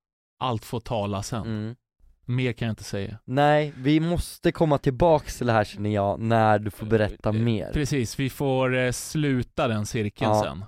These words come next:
Speaker 2: Jag, jag har ju,
Speaker 1: Mm.
Speaker 2: jag har faktiskt redan börjat skriva upp lite frågor och tankar jag har där.
Speaker 1: Ja, det har det.
Speaker 2: Ja.
Speaker 1: Ja, spännande.
Speaker 2: Så att, eh, det finns en och annan,
Speaker 1: Ja,
Speaker 2: faktiskt.
Speaker 1: ja, men det gör det.
Speaker 2: Så
Speaker 1: Det
Speaker 2: att,
Speaker 1: gör det.
Speaker 2: eh, ja,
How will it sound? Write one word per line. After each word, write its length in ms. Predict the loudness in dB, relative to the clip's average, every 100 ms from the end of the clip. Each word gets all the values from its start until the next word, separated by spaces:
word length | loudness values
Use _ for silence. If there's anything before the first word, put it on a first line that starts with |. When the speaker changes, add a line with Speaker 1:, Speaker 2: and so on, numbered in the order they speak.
| _
Speaker 2:
Jag, 240 | 4 4
jag 120 | 4
har 120 | 6 4
ju, 60 |
Speaker 1:
Mm. 120 | 4 -2 -4
Speaker 2:
jag 160 | 0
har 80 | 0
faktiskt 280 | -2 -4 0
redan 240 | 2 2
börjat 180 | 0 -2
skriva 200 | -2 -4
upp 120 | -4
lite 140 | -10 -12
frågor 440 | -6 -4 -2 -2
och 80 | -2
tankar 340 | -4 -6 -4
jag 80 | -2
har 80 | -2
där. 180 | -6 -6
Speaker 1:
Ja, 120 | -2
det 80 | 0
har 180 | 0 -2
det. 100 | 0
Speaker 2:
Ja. 300 | 2 4 2
Speaker 1:
Ja, 60 | 0
spännande. 640 | -10 -6 -4 -4 -4 0
Speaker 2:
Så 60 | 2
att, 240 | 2 _
eh, 120 | 2
det 160 | 4 2
finns 380 | 4 4 4 4
en 160 | 4
och 80 | 6 4
annan, 420 | 4 0 0 -8 -2
Speaker 1:
Ja, 180 | 2
Speaker 2:
faktiskt. 360 | 2 0 -4 -4
Speaker 1:
ja, 220 | -4 -4 -4
men 100 | -2
det 80 |
gör 220 | -2 -2 -6
det. 120 | -8
Speaker 2:
Så 140 | -2 2
Speaker 1:
Det 60 |
Speaker 2:
att, 60 | 2
Speaker 1:
gör 100 | 4
det. 880 | 4 6 6 6 6 4 4 4 2
Speaker 2:
eh, 40 |
ja, 340 | 2 4 2